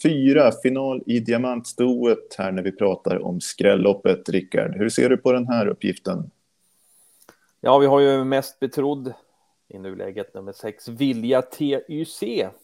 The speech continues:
Speaker 2: Och det kanske inte är så konstigt efter hennes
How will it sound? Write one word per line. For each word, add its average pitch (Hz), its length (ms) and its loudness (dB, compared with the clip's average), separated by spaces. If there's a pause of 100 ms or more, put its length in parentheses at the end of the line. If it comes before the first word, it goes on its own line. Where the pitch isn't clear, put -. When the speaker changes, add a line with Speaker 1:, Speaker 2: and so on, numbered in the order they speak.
(800)
Speaker 2:
Och 98 120 -12
det 107 160 -6
kanske 117 280 -8
inte 117 100 -6
är 113 40 -4
så 117 80 -8
konstigt 117 380 -6
efter 107 520 -8 (280)
hennes 104 560 -12